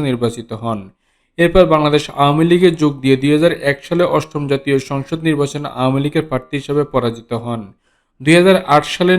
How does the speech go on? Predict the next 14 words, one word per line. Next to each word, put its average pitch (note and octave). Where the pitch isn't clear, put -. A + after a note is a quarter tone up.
নবম, C#3
দুই D3
হাজার E3+
চোদ্দ D#3
সালে E3
দশম, C#3
দুই C#3+
হাজার E3
উনিশ D3
সালে F3
একাদশ C#3+
জাতীয় C#3
সংসদ C#3
নির্বাচনে C3+